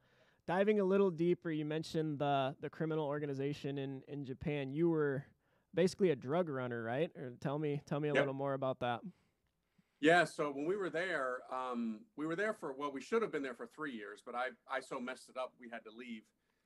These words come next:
Speaker 2: Um, but I, fifteen years old was when I was a drug mule for the Yakuza, the Yakuza in Japan. Not a lot of people over here know what that is, but
Speaker 1: No.
Speaker 2: it's, it's a criminal organization that runs, you know, drugs and money,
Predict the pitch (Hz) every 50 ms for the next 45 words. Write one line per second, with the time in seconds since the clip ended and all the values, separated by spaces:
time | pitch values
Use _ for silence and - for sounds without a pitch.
0 | _ _ _ 131 131 123 120 120 117 113 131 131 139 147 143 135 - _ _ _
1 | _ _ - 214 214 - - - 185 175 170 156 147 123 123 127 104 92 98 -
2 | _ _ - 131 120 120 117 117 131 127 123 120 117 107 113 104 90 123 131 127
3 | 117 113 120 131 135 139 131 113 107 104 98 - - 127 117 113 107 110 117 123
4 | 127 - - 120 104 92 101 92 90 - - 104 101 107 - - - 147 117 113
5 | 104 117 - _ _ _ _ _ _ - 123 117 113 120 113 - 117 107 104 107
6 | 120 139 - _ _ - - 151 156 156 160 160 160 156 151 139 135 - - 143
7 | 120 131 123 113 113 131 127 120 117 110 110 - 110 104 123 143 139 120 - -
8 | - 165 165 151 127 - _ _ _ _ - 151 - 139 - _ - 185 180 160
9 | 143 127 127 127 120 120 113 104 95 117 120 139 147 - - 110 101 98 95 _
10 | _ _ _ _ _ _ _ - 139 131 127 123 127 139 139 139 135 131 127 117
11 | - - - - 147 135 127 117 117 110 107 - - 113 117 127 131 139 139 135
12 | 120 113 123 117 113 113 123 139 139 117 110 107 104